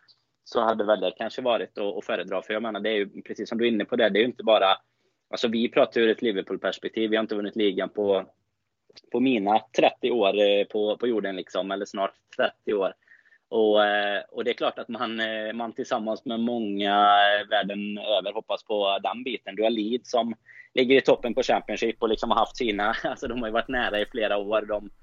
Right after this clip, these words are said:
åkte ur för, för många år sedan på, eh, ja, väldigt speciellt sätt från att ha varit i Europatoppen liksom och sådär. Du,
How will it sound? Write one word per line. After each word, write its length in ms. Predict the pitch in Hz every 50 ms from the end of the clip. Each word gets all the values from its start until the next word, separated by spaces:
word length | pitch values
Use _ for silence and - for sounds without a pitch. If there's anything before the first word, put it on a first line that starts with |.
| - - - - -
åkte 280 | - 120 - - -
ur 200 | 127 113 107 110
för, 360 | 104 - 117 117 117 113 110 -
för 100 | - 120
många 220 | 120 123 117 110 110
år 140 | 113 110 98
sedan 200 | - - 104 101
på, 300 | - 110 107 104 104 104 - - -
eh, 580 | 101 101 101 101 98 101 98 98 98 98 98 98 - - -
ja, 80 | - 98
väldigt 520 | 113 107 98 95 90 - - 98 82 -
speciellt 540 | - - - 120 - - 139 123 104 98 -
sätt 160 | - - - -
från 160 | - 117 113
att 60 | 110 110
ha 60 | 101
varit 100 | - -
i 60 | 110
Europatoppen 800 | 104 101 117 113 98 - 101 98 - 101 87 - - 107 104 107
liksom 400 | 110 104 - - - 101 95 98
och 60 | 95
sådär. 240 | - 123 110 98 90
Du, 180 | 92 104 107